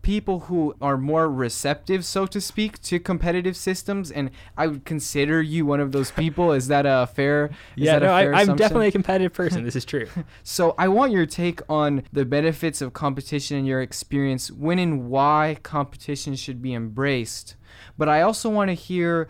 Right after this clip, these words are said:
Speaker 1: whether it's in an organization, an industry, or with people pursuing similar things, how we can compete and collaborate together in the most ideal way.
Speaker 2: Yeah, no, I think this is, this is, this is definitely a multifaceted question,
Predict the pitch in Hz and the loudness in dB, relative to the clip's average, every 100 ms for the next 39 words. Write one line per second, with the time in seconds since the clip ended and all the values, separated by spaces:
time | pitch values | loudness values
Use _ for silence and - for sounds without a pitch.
0 | - 151 170 165 156 151 143 127 139 131 | -2 2 4 4 2 0 -2 0 0 0
1 | 135 123 156 185 175 185 175 156 123 147 | 0 0 0 0 -2 -2 0 0 -2 0
2 | 160 147 - 165 165 156 147 139 131 123 | 0 -2 -4 -2 0 -2 -4 0 2 2
3 | 123 113 - 151 131 - 185 170 151 139 | 0 -4 -4 -4 -4 -2 -2 -2 -2 -4
4 | - 170 160 143 - 160 156 143 135 151 | -2 0 0 -2 -2 -2 0 0 0 0
5 | 151 147 - 170 180 170 165 175 147 131 | 0 -2 -2 2 2 2 -2 -2 -2 -2
6 | 127 - 139 - 180 - 156 147 - 139 | -6 -4 -4 -2 -6 -6 -8 -8 -4 0
7 | 139 147 143 135 - - 156 143 151 143 | 0 2 0 -2 -12 -6 -2 2 2 2
8 | 123 113 139 139 135 135 131 - - 131 | -2 -4 -2 0 2 0 0 -6 -4 -4
9 | 127 127 120 117 104 101 - - - - | 0 0 0 0 -2 -6 -14 -20 -20 -20
10 | - - 190 226 214 156 170 226 - 180 | -20 -14 -4 -2 0 -2 -2 -4 -4 -6
11 | - 160 139 151 131 139 135 175 185 151 | -6 -8 -8 -10 -12 -12 -6 -4 -2 0
12 | 156 165 165 147 147 151 - 117 113 - | 0 0 -2 -2 -4 -6 -8 -6 -6 -8
13 | 135 | -10